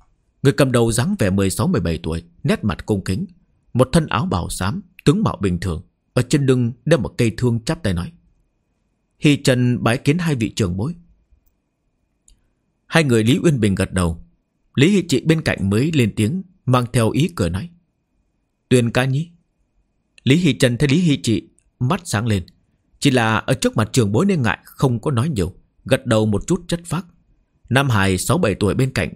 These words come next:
có khuôn mặt tuấn tú, nhíu mày lên tiếng, ngữ khí nhẹ nhàng: "Tuấn Nhi bái kiến trưởng bối, Hi Trị ca." Lý Hi Tuấn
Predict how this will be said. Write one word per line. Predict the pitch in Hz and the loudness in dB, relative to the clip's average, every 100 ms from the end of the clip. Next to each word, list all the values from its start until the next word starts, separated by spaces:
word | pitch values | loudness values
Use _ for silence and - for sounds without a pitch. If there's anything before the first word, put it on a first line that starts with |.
| - | -4
có | 156 | -2
khuôn | - 120 | 0 -2
mặt | 80 - | -4 -4
tuấn | 101 123 | -4 -2
tú, | 107 113 214 _ - | -2 -2 -4 _ -2
nhíu | 131 208 | 0 2
mày | 90 | 0
lên | 87 98 | 0 -2
tiếng, | 101 101 202 _ | -2 -4 -6 _
ngữ | 120 123 | 0 0
khí | - 175 | 0 -2
nhẹ | 156 - | -2 -6
nhàng: | 80 76 _ _ _ _ _ _ _ _ _ _ _ _ | -8 -10 _ _ _ _ _ _ _ _ _ _ _ _
"Tuấn | - 165 | 0 2
Nhi | 147 123 123 | 2 2 2
bái | 113 123 | 0 -2
kiến | 127 175 | 0 0
trưởng | 170 101 | 2 0
bối, | 98 147 - _ _ - | 0 -2 -6 _ _ -2
Hi | 175 170 | 0 2
Trị | 123 | -2
ca." | - 139 - _ _ _ _ _ _ _ _ _ _ _ - | -2 -6 -8 _ _ _ _ _ _ _ _ _ _ _ 0
Lý | 120 | 2
Hi | 139 107 | 2 0
Tuấn | - 101 113 196 | 0 -2 -2 -4